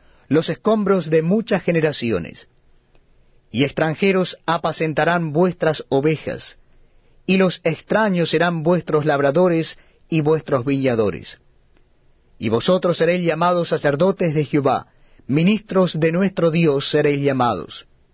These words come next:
Comeréis las riquezas de las naciones, y con su gloria seréis sublimes.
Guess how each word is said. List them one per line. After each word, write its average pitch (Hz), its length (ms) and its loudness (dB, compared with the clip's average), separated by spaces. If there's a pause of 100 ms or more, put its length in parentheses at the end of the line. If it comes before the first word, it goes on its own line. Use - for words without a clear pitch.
(1040)
Comeréis 190 480 2
las 180 200 -2
riquezas 170 640 -2
de 165 80 0
las 143 140 -2
naciones, 160 640 0 (420)
y 175 140 2
con 180 180 0
su 160 140 -4
gloria 196 380 2
seréis 165 360 0
sublimes. 143 580 -4